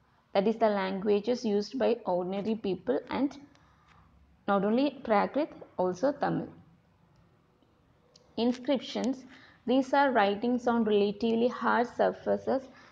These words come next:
such as stone or metal. Sometimes kings got their orders inscribed so that the people could see, read and obey them.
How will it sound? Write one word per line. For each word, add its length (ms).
such 240
as 200
stone 540
or 200
metal. 480
Sometimes 640
kings 460
got 360
their 360
orders 520
inscribed 720
so 200
that 160
the 80
people 400
could 260
see, 460
read 340
and 240
obey 300
them. 260